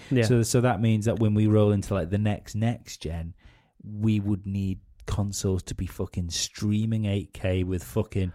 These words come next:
Speaker 1: Yeah, well, we, that's
Speaker 2: two hundred gig games.
Speaker 1: that's kind of what Stadia is saying they're gonna
Speaker 2: Apparently
Speaker 1: offer.
Speaker 2: so, yeah, but
Speaker 1: Um,
Speaker 2: then you need the connection for that.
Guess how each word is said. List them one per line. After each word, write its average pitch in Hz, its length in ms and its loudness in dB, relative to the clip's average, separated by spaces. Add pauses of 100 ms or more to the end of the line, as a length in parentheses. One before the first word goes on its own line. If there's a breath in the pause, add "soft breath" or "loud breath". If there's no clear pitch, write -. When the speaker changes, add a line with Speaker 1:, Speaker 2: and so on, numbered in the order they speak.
(240 loud breath)
Speaker 1:
Yeah, 175 320 4
well, 175 140 6
we, 170 140 4
that's 139 340 6
Speaker 2:
two 127 60 6
hundred 117 320 -2
gig 107 260 0
games. 113 640 2
Speaker 1:
that's - 460 0 (120)
kind 131 380 0
of 123 160 -4
what 143 200 2
Stadia 165 720 2
is 165 260 0 (480)
saying 175 380 0
they're 175 180 4
gonna 147 200 4
Speaker 2:
Apparently 180 320 6
Speaker 1:
offer. 208 280 4
Speaker 2:
so, 110 180 0
yeah, 143 320 4
but 139 300 2
Speaker 1:
Um, 156 220 6
Speaker 2:
then 147 160 6
you 156 80 4
need 139 160 2
the 113 80 -4
connection 131 580 -2
for 117 160 -4
that. 104 320 0